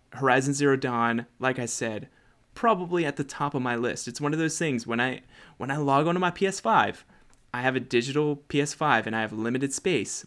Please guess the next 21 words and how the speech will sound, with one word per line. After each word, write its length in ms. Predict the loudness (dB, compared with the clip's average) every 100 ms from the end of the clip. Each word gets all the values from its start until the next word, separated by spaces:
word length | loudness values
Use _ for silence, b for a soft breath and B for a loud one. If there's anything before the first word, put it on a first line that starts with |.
| -8
but 140 | -4
I've 240 | -2 -4 -6 _
kept 380 | -14 -6 -6 -4
it 160 | -6 -2
there 480 | 2 4 2 -2 -8
because 720 | -14 -12 -2 0 0 -4 -8 -12 _ -4
I 140 | 0
am 160 | 0 2
not 260 | 2 2 2
<laughs> 0 |
deleting 440 | -2 2 2 2
it 160 | 0 -2
or 180 | 0 2
it 220 | 2 0
will 140 | 0
never 720 | 0 -2 -2 0 4 4 2 -6 _
get 220 | 0 0 2
done. 360 | 0 0 -6 -16 b b b b b
Alex, 300 | 4 4 2
is 160 | -4 0
there 220 | 0 0